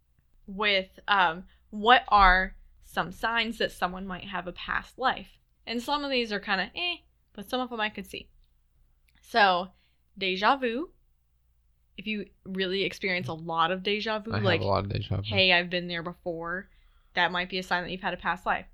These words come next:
Speaker 1: Memories of things that have never happened to you. That's kind of a, that seems a little duh. Recurring dreams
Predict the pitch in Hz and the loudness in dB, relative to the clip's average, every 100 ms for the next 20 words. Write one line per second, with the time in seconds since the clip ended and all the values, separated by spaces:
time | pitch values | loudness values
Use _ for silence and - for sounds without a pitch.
0 | _ _ - - - 220 233 233 240 220 | _ _ -20 -14 0 2 4 2 0 -4
1 | 208 202 202 196 185 190 196 185 185 180 | -4 -4 -4 2 2 2 -4 -4 -2 -2
2 | 190 - 180 190 190 185 180 170 170 175 | -4 0 -2 -2 -8 -8 -12 -12 -12 -10
3 | 180 247 269 _ _ _ _ _ _ _ | -8 -8 -10 _ _ _ _ _ _ _
4 | _ _ _ - 185 - 185 170 170 - | _ _ _ -6 -6 -4 -6 -6 -10 -18
5 | _ _ 196 190 196 190 175 175 165 165 | _ _ 2 2 -2 -6 -6 -6 -6 -2
6 | 156 175 - _ _ _ _ _ _ _ | 0 0 -2 _ _ _ _ _ _ _
7 | _ _ _ _ _ - 208 - 240 233 | _ _ _ _ _ -4 -2 0 0 0
8 | 254 233 214 226 233 | 0 -2 -2 -2 -4